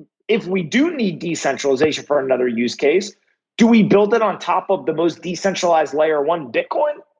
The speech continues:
or do we go build it somewhere else? And I think that everyone has their own opinion as that, as you kind of think through that problem.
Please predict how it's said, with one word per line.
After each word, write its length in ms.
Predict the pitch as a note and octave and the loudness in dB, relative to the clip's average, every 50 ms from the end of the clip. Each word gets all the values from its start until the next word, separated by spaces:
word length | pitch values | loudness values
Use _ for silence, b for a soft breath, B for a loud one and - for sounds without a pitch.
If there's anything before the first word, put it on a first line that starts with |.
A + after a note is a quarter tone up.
| _ - | _ 0
or 80 | G#3 | 2
do 60 | G3+ A3 | 4 4
we 80 | A3 | 4
go 120 | G3 G#3+ G#3 | 4 4 2
build 240 | E3 G3+ G#3 G3 | 2 2 0 0
it 140 | F#3+ - - | -2 -6 -6
somewhere 320 | - F3+ E3 D3+ D#3 F3 A3+ | -8 -8 -6 -4 -4 -2 -2
else? 440 | C4 G3 C3 - - - - - _ _ _ _ _ _ _ - | -2 -4 -6 -8 -16 -20 -20 -20 _ _ _ _ _ _ _ -4
And 140 | G3 G3 G3 | 0 0 0
I 60 | F#3+ | 0
think 200 | G3 A3 G#3 G3+ | 0 -2 -4 0
that 120 | G#3 F#3 | -2 0
everyone 380 | F#3+ G3+ G#3 G3 G#3 G#3 G#3 F#3+ | 0 0 0 0 0 0 0 -2
has 200 | F3 F3+ E3+ D#3 | -2 -4 -6 -4
their 160 | F3+ F3 E3 | -4 -4 -2
own 160 | E3 E3 D3+ | -2 -2 -4
opinion 580 | C#3 A#2 - - G#3 G#3+ G#3 F#3+ E3+ D#3 D#3 D3+ - - | -6 -8 -4 -4 -2 0 0 -2 -2 -4 -6 -8 -10 -4
as 240 | C#3+ E3 E3 D3 | -2 -2 -2 -2
that, 220 | - E3 D3+ C#3+ - | 0 0 0 0 0
as 180 | E3 D#3+ D#3 - | -2 -4 -2 -4
you 60 | D3+ | -8
kind 180 | B2 - E3 D3 | -6 -6 -4 -6
of 140 | C3 - | -6 -6
think 220 | - E3+ E3+ C3+ - | -8 -10 -8 -6 -4
through 180 | E3+ E3 E3 | -2 0 2
that 240 | D#3+ C#3+ B2+ A#2+ - | 2 2 0 0 -2
problem. 460 | - D3+ C3 C#3+ D3+ - A#3+ C4 C4 | -4 -2 -2 -2 -2 -2 -2 -4 -4